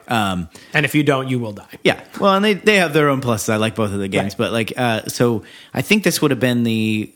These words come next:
Speaker 1: third Nintendo system, right? The sixty-four?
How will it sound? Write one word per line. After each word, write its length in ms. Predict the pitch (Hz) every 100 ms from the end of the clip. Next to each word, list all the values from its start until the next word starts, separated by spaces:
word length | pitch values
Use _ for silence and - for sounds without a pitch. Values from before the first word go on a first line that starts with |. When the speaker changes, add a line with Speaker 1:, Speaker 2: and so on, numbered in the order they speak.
| 131
Speaker 1:
third 840 | - - - 139 127 120 117 113 -
Nintendo 800 | 117 110 117 110 104 101 98 92
system, 420 | - 110 - 87
right? 180 | 92 95
The 140 | 107
sixty-four? 720 | - 107 - 104 110 131 165